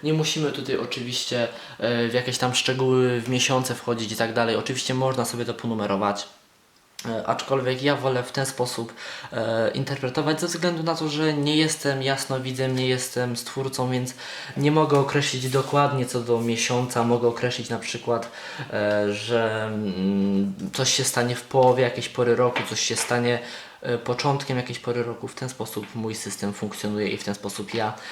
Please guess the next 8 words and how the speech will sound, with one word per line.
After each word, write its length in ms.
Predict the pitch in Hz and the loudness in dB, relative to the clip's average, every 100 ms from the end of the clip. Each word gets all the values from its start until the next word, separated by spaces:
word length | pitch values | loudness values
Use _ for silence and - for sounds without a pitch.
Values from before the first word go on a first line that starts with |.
| - | -4
karty 360 | - 110 95 98 | -2 -2 -2 -2
czytam, 360 | - 101 98 | -2 0 2
jeżeli 280 | 101 104 101 | 2 0 -2
chodzi 360 | - 95 98 - | -2 -2 -2 -2
o, 240 | 92 95 - - - - - | -2 -4 -8 -10 -10 -10 -8
em, 680 | - 101 98 98 98 95 95 95 95 - - - | 0 2 4 4 4 4 0 -4 -10 -18 -8 -2
odczytywanie 640 | 190 - 190 139 131 139 | 0 2 2 2 2 0
czasu. 480 | 151 151 - - | 0 0 0 -6